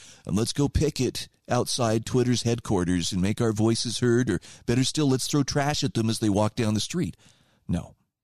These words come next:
I'm just saying that if you rely on Twitter as a source of how you see the world or, you know, how you get a, a vantage point from which to, to view what's going on around you,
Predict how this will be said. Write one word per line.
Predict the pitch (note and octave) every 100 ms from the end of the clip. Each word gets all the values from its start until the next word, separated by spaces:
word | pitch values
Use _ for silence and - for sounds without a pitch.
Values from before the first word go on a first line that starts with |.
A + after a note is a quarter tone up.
| _ _ _ _ _ _ _ _ _ _ _ -
I'm | C#3
just | B2+ -
saying | C#3 A#2+
that | G2+ F#2
if | B2 -
you | B2+
rely | F#2+ F2+ D#2+ B2 F3
on | F#3 D#3 D3+
Twitter | - A2+ F2+ A2 - -
as | G#2+ E2+
a |
source | E2+ A#2 A2+ A#2 G#2
of | D#2+ - - - -
how | D3 F3
you | D3+ D#3
see | - D3
the | C3+
world | A2+ G#2+ A2+ A#2+
or, | G#2+ - - -
you | G#2+
know, |
how | G2 C3 C#3+
you | C#3+
get | B2+ A2+
a, | G2+
a | F#2
vantage | F#2+ A2+ C3+ B2+ -
point | B2+ C3
from | B2
which | A2 -
to, | - G#2
to | C#2+ G2+
view | F2+ A2
what's | B2 A#2 -
going | A2+ A#2+
on | A2+ A2+
around | G2 G#2+ G#2+
you, | A#2